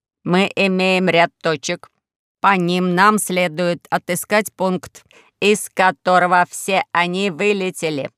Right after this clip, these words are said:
Это несложная задача». «Несложная»,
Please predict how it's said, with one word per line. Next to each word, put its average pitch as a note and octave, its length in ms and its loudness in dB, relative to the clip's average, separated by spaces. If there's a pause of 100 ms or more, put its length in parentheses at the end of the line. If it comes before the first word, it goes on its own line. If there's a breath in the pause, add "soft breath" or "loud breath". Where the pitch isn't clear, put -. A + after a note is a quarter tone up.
(280)
Это F#3 500 2
несложная D#3+ 880 -2
задача». D3 640 -2 (1040)
«Несложная», A3 760 -4